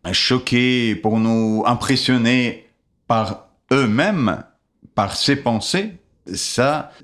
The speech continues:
ça devient clair très, très vite.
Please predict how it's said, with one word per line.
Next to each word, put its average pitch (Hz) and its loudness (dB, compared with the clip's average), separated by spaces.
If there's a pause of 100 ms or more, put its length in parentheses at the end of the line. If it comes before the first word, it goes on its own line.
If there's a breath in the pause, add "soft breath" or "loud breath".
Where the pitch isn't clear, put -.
(200 loud breath)
ça 110 0
devient 117 0 (920)
clair 135 0 (560)
très, 165 0
très 139 0
vite. - -10